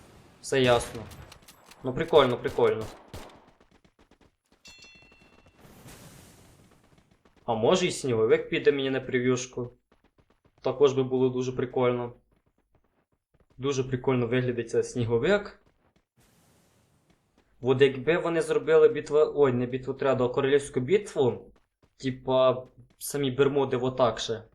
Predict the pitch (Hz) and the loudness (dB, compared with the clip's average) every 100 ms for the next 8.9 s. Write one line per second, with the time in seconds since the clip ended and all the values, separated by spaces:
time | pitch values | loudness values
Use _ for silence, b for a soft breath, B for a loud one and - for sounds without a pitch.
0 | _ _ _ _ - 123 151 170 165 147 | _ _ _ _ -12 -6 -2 -2 0 2
1 | 147 - 147 127 131 120 123 123 127 113 | 2 4 4 4 -2 -2 -6 -2 2 4
2 | 113 110 123 - 117 - 117 104 _ _ | 4 2 -8 -2 -2 -2 -10 -14 _ _
3 | _ _ - 143 202 247 226 202 190 - | _ _ -2 2 4 2 0 -2 -4 -6
4 | - 175 175 175 160 143 127 120 127 127 | -6 -6 -6 -6 0 0 0 -4 0 2
5 | 123 - 139 135 131 120 110 - - - | 0 -2 -6 -4 -4 -4 -8 -16 -16 -16
6 | - - - - - 139 143 135 - 131 | -20 -20 -20 -16 -6 -2 -2 -4 -2 -2
7 | 135 131 131 - - _ - - 135 123 | 0 -2 -2 -4 -10 _ -12 -4 0 0
8 | 123 123 113 - - 190 208 202 - | 0 -2 -4 -8 -6 -4 -4 -6 -10